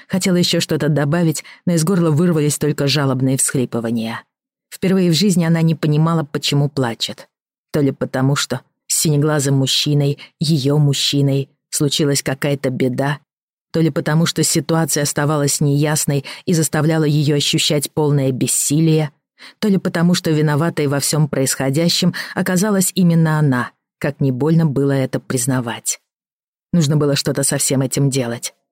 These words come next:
с чего-то начать. Мария вытерла мокрое лицо ладонью, подошла к зеркалу и, вытащив из кармана бумажный платок,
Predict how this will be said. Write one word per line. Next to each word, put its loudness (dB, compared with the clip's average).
с -6
чего-то 0
начать. -4
Мария 2
вытерла 0
мокрое 0
лицо 0
ладонью, 0
подошла 0
к -2
зеркалу -2
и, 2
вытащив 0
из 0
кармана 0
бумажный 0
платок, -4